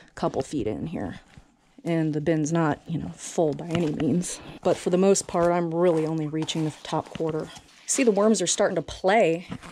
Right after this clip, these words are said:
in these bags. Maybe that's encouraging. Maybe the worms will help them, I don't know, return back to the environment. It's highly likely that,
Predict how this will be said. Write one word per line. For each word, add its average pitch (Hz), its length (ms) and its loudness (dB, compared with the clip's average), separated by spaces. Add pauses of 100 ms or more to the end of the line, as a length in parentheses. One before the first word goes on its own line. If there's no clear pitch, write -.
(1400)
in 180 120 2
these 165 180 2
bags. 170 640 0 (280)
Maybe 180 220 -4
that's 165 240 -4
encouraging. 165 480 -4
Maybe 170 180 -6
the 170 100 -6
worms 185 360 -8
will 147 320 -4 (1200)
help 170 220 -2
them, 156 400 -2 (1000)
I - 40 -8
don't 147 180 -6
know, - 140 -18
return 175 400 -6
back 170 200 0
to - 80 -12
the 160 80 -4
environment. 151 540 -6 (1500)
It's - 160 -12
highly 233 380 2
likely 180 420 2
that, 156 240 -4